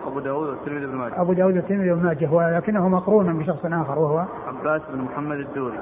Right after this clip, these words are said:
Speaker 2: عباس بن محمد الدوري وهو ثقة أخرجه أصحاب السنن.
Speaker 1: عن أبي عبد الرحمن المقرئ.
Speaker 2: عن أبي عبد الرحمن المقرئ وهو عبد الله بن يزيد المقري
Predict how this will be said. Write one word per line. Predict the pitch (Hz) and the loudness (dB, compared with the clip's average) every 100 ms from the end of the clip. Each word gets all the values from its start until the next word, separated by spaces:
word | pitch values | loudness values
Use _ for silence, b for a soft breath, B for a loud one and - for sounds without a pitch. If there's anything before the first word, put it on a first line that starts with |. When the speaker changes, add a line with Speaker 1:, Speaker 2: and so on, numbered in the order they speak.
| - | -4
Speaker 2:
عباس | 175 160 214 196 | -2 4 4 4
بن | |
محمد | 180 190 185 170 | 0 0 0 -2
الدوري | 160 185 208 180 | 2 6 6 6
وهو | 170 | 4
ثقة | 190 202 165 | 2 2 0
أخرجه | 143 170 170 | 0 2 2
أصحاب | 165 170 | 2 0
السنن. | 165 180 160 117 - - - - - - | -2 -2 -2 -2 -8 -12 -12 -12 -12 -10
Speaker 1:
عن | 156 170 | -6 -4
أبي | 185 185 | -4 -2
عبد | 175 170 | -2 -4
الرحمن | 170 165 180 185 | -4 -4 -2 -2
المقرئ. | 170 170 165 190 214 - - | -2 -4 0 0 0 -6 -4
Speaker 2:
عن | 185 185 | 0 4
أبي | 196 | 4
عبد | 185 180 | 4 2
الرحمن | 180 185 | 2 2
المقرئ | 185 220 202 | 2 4 4
وهو | 175 | 4
عبد | 170 175 | 2 4
الله | 196 | 2
بن | 175 | 4
يزيد | 180 165 175 135 | 2 4 2 2
المقري | 175 180 180 156 | 0 2 2 -2